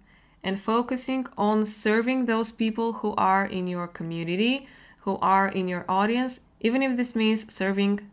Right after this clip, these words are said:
ten people. Seriously, even if that means serving ten people, imagine ten people standing in your living room right now. I would be <laughs> super overwhelmed. So if you have ten people who are interested in what you have to say,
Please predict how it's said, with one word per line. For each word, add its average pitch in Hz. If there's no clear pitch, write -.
ten 180
people. -
Seriously, 165
even 240
if 262
that 233
means 226
serving 202
ten 190
people, 269
imagine 214
ten 233
people 240
standing 214
in 214
your 185
living 185
room 170
right 156
now. -
I 180
would 196
be 226
<laughs> -
super -
overwhelmed. 175
So -
if 196
you 294
have 180
ten 220
people 208
who 202
are 185
interested 233
in 180
what 170
you 190
have -
to 165
say, 180